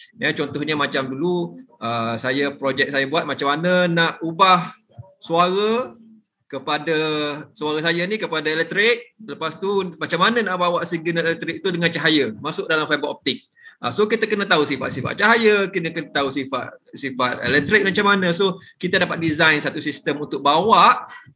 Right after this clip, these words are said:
suara saya ni daripada bangi ni sampai ke U M P. Ya? Ah, so, so itu, itu banyak bermain dengan teori, ya,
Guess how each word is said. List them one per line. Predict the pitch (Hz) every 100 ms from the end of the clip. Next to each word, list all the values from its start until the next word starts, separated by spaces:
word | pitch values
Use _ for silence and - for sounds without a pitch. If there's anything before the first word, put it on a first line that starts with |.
| -
suara | 156 170 190
saya | 185 185 185
ni | 170 262 233
daripada | 165 165 170
bangi | 170 170 185 208
ni | 214
sampai | 170 170 151
ke | 147
U |
M | 147 143 135
P. | 123 110 _ -
Ya? | 165 247 -
Ah, | 123 113
so, | 165 160
so | 190 190
itu, | 190 202 190 - _ _
itu | 156 165 190
banyak | 165 165 196 180
bermain | 160 160 170
dengan | 170 160 147
teori, | 156 147 117
ya, | 135 208